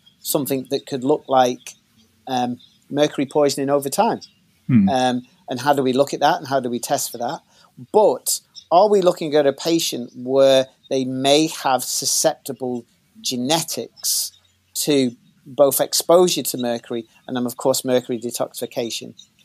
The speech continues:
Speaker 1: And then, of course, what we don't know is where does the mercury go?
Speaker 2: Hmm.
Speaker 1: Um, you know, 'cause obviously every time you have a cup of tea or hot materials, you're gonna create some degree of mercury vapor from that filling. Um,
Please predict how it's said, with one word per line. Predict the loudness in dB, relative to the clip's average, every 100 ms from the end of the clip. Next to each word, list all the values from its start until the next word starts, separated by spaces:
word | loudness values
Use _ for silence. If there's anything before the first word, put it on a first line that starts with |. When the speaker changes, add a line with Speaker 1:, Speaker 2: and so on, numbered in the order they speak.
| _ -4
Speaker 1:
And | 0
then, | 2
of | 2
course, | 4 4 4 -2 _
what | -4
we | 2
don't | 2 2
know | 2
is | 2
where | 4 4
does | 4 -2
the | -4
mercury | -2 -2 -4 -8 -4
go? | 2 2 2 -8 _ _ _ _ _ _ -2
Speaker 2:
Hmm. | 0 0 -6 _ _ _ _
Speaker 1:
Um, | 0 2 2 -2
you | -4
know, | -2
'cause | 0 2
obviously | 2 2 2 2 0 -2
every | -4 -2
time | -2 0
you | 2 2
have | 2
a |
cup | -2 -8
of | -2
tea | 4 6
or | 4
hot | 2 -2
materials, | -4 2 4 4 2 -2 -4 -10 -20 _ 0
you're | 2 4
gonna | 2 0
create | 0 2 2 0
some | -4 -4
degree | -2 0 0
of | 0
mercury | -6 -4 -2
vapor | 0 -2 -4 -10
from | -10
that | -12 -8
filling. | -8 -8 -14 _ _ _ _ _ _ -2
Um, | 0 0 -4